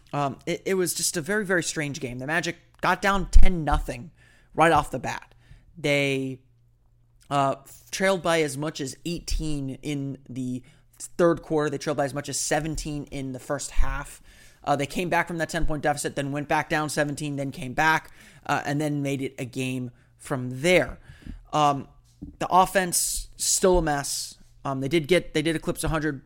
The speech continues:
uh, points per one hundred possessions this year, so they were better than a point per possession. Uh, but they started the, you know, it was just, just a mess. They couldn't really find a rhythm. Uh,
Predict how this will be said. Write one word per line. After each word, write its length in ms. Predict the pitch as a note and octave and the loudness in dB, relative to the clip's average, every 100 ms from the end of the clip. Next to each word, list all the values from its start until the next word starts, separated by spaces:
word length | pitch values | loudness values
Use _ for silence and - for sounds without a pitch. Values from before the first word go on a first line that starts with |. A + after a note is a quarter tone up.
| _ - | _ -8
uh, 160 | C#3 C3 | -6 -6
points 360 | - D3+ - | -6 -6 -8
per 200 | - D3+ | -8 -6
one 140 | C#3+ C#3+ | -4 -6
hundred 160 | C3+ | -8
possessions 480 | C3 D3 D3 D3+ C#3 | -4 -2 -2 -4 -6
this 160 | D3+ D3+ | -4 -4
year, 80 | |
so 120 | C#3+ C#3 | -6 -6
they 60 | |
were 120 | C3+ | -6
better 200 | C3+ C#3 | -4 -4
than 80 | C3 | -4
a 60 | C3 | -8
point 200 | C#3+ C3 | -10 -10
per 100 | B2+ | -12
possession. 580 | B2 D#3 D#3 - D#3 D3 - - - _ - | -6 -2 -2 -2 -6 -10 -20 -20 -20 _ -4
Uh, 280 | C#3 C3 - _ _ | -2 -2 -4 _ _
but 400 | B2 D3+ C#3 - _ - | -2 0 0 -4 _ -8
they 100 | C3+ | -2
started 280 | F3 D#3+ | 0 0
the, 140 | D3 C#3+ - | -2 -8 -10
you 120 | D3 | -6
know, 100 | C3+ | -6
it 180 | B2+ C3 | -4 -4
was 140 | D3 E3 | -4 -4
just, 240 | D3 - | -6 -6
just 180 | D#3+ - | -6 -6
a 60 | |
mess. 320 | B2+ C3+ - - | -6 -6 -6 -10
They 100 | C3 | -8
couldn't 260 | F3 E3 | -6 -4
really 200 | D#3 D3+ | -4 -4
find 320 | - D3+ C#3+ | -2 -4 -4
a 40 | C3 | -8
rhythm. 380 | C#3 C3 - B2+ - - - - _ | -8 -10 -14 -20 -20 -20 -20 -20 _
Uh, 340 | - D3 C3+ | 0 0 0